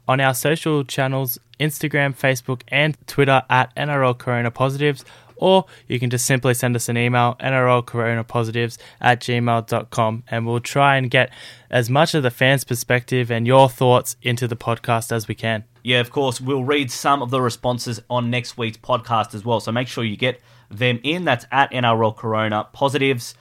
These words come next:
Speaker 2: Facebook, Twitter, Instagram, you name it. We want your feedback.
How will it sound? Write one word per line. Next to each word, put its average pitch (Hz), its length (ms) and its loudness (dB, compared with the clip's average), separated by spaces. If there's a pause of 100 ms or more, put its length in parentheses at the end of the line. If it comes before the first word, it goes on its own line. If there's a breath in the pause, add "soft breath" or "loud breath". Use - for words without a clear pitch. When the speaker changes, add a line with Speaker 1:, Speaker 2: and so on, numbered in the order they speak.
(240 soft breath)
Speaker 2:
Facebook, 120 440 -2
Twitter, 110 400 -4
Instagram, 107 540 -4
you 113 100 0
name 107 240 0
it. 110 140 -6
We 113 240 -2
want 110 280 -4
your 110 320 -2
feedback. 131 680 2